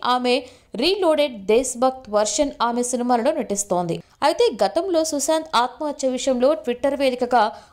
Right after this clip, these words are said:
బాలీవుడ్ స్టార్స్ ని సైతం ఒక ఆట ఆడుకున్న కంగనా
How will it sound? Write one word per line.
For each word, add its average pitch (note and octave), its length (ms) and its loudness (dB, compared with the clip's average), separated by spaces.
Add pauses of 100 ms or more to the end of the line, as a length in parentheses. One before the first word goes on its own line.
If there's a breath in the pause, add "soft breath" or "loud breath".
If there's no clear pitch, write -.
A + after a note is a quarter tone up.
బాలీవుడ్ D4+ 460 0
స్టార్స్ C4 460 -2
ని C#4+ 80 -6
సైతం B3+ 460 -2
ఒక A3+ 160 -2
ఆట A3+ 280 2
ఆడుకున్న B3+ 440 -2
కంగనా G#3+ 560 -2